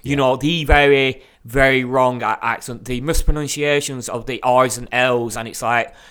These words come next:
Speaker 1: it's so uncomfortable. It's like,
Speaker 2: Yeah,
Speaker 1: it's
Speaker 2: the
Speaker 1: uncomfortable
Speaker 2: stereotype,
Speaker 1: anybody
Speaker 2: innit?
Speaker 1: doing it, but a guy who's actually of that ethnicity,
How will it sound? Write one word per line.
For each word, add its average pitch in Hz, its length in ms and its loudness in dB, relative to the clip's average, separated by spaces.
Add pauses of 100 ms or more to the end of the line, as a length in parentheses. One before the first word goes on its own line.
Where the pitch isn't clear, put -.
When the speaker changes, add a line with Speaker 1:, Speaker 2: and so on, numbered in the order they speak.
(180)
Speaker 1:
it's 160 180 0
so 214 320 2
uncomfortable. 143 760 -4
It's - 140 -12
like, - 200 -4
Speaker 2:
Yeah, - 160 -6
Speaker 1:
it's 180 120 -2
Speaker 2:
the 247 40 0
Speaker 1:
uncomfortable 202 400 0
Speaker 2:
stereotype, 160 240 -4
Speaker 1:
anybody 147 300 0
Speaker 2:
innit? 127 60 -10
Speaker 1:
doing 131 180 -2
it, 113 160 -4
but 139 280 -6
a 131 100 -8
guy 185 420 0 (120)
who's 165 360 -6
actually 160 640 -6 (260)
of 151 240 4
that 156 180 0
ethnicity, 143 800 -4